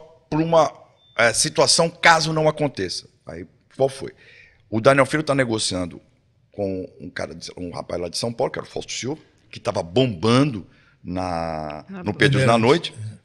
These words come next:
Speaker 1: né? E tava até, ele tava entre negociação com o S B T, pra ir pro S B T.
Speaker 3: Que eu tava querendo
Speaker 1: É
Speaker 3: ver,
Speaker 1: isso,
Speaker 3: né?
Speaker 1: né? O S B T. Você era diretor artístico do S B T nessa
Speaker 3: Era,
Speaker 1: época, não era?
Speaker 3: era.
Speaker 1: Era o S B T.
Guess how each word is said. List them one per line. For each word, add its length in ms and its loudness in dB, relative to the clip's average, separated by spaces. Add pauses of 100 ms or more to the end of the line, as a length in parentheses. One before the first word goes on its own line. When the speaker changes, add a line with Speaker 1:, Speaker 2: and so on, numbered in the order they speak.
(100)
Speaker 1:
né? 200 -4 (220)
E 120 -2
tava 240 6
até, 240 0 (120)
ele 120 0
tava 240 4
entre 180 -6
negociação 640 -2
com 180 -12
o 60 4
S 160 2
B 100 0
T, 220 0
pra 220 -2
ir 120 -2
pro 160 -10
S 140 -2
B 100 -6
T. 260 -4
Speaker 3:
Que 180 -14
eu 40 -10
tava 240 -4
querendo 320 -4
Speaker 1:
É 40 -2
Speaker 3:
ver, 120 4
Speaker 1:
isso, 360 4
Speaker 3:
né? 180 2
Speaker 1:
né? 120 -12 (280)
O 100 -4
S 160 -2
B 120 0
T. 420 0 (320)
Você 120 2
era 100 4
diretor 260 6
artístico 240 0
do 60 2
S 100 2
B 80 2
T 120 -2
nessa 160 4
Speaker 3:
Era, 80 8
Speaker 1:
época, 180 2
não 80 2
era? 80 -2
Speaker 3:
era. 120 -14 (520)
Speaker 1:
Era 160 4
o 40 10
S 140 2
B 100 -2
T. 300 0